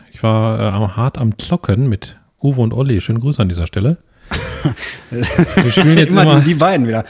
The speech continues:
Speaker 2: Heute muss ich den Olli eigentlich mal rannehmen.
Speaker 1: <laughs>
Speaker 2: Letztes Mal hab ich den Uwe ein bisschen aufgerippt, ne? So spaßeshalber.
Speaker 1: Ja,
Speaker 2: Also
Speaker 1: kannst
Speaker 2: Uwe,
Speaker 1: den
Speaker 2: ich
Speaker 1: Olli mal
Speaker 2: weiß
Speaker 1: aufrippen, wenn du
Speaker 2: Was?
Speaker 1: möchtest.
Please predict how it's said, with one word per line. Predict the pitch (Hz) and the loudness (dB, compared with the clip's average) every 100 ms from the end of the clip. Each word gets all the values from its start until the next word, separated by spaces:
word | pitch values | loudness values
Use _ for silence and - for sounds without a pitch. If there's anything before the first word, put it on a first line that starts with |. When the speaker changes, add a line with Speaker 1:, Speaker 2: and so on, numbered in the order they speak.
| - - | -8 -2
Speaker 2:
Heute | 147 | 2
muss | 165 160 | 2 0
ich | |
den | 147 151 | 0 0
Olli | 165 123 | 0 -2
eigentlich | 104 - | -2 -2
mal | 95 | -4
rannehmen. | 95 110 107 95 - _ _ | -2 -2 -2 -4 -8 _ _
Speaker 1:
<laughs> | 135 - 104 - _ - | -6 -2 -6 -6 _ -10
Speaker 2:
Letztes | 131 - | -8 0
Mal | 170 | 2
hab | |
ich | 160 | 2
den | 151 | 2
Uwe | 208 175 | 2 2
ein | |
bisschen | 127 - 113 | 2 0 -2
aufgerippt, | 107 - 107 107 - | 0 -2 -2 -4 -2
ne? | 131 | 0
So | 147 117 | 0 -2
spaßeshalber. | - 120 - - 104 101 101 - _ _ _ _ _ - | -2 -4 -4 -6 -2 -2 -2 -8 _ _ _ _ _ -6
Speaker 1:
Ja, | 82 | -2
Speaker 2:
Also | 104 113 | 0 0
Speaker 1:
kannst | 123 135 | 0 2
Speaker 2:
Uwe, | 120 | 2
Speaker 1:
den | |
Speaker 2:
ich | 92 | 2
Speaker 1:
Olli | |
mal | 120 135 | 2 2
Speaker 2:
weiß | |
Speaker 1:
aufrippen, | 110 - 101 - 85 - _ _ _ _ _ | 0 -2 -6 -4 -10 -10 _ _ _ _ _
wenn | - | -6
du | 85 | 0
Speaker 2:
Was? | 135 | 0
Speaker 1:
möchtest. | 117 87 - | 0 -6 -10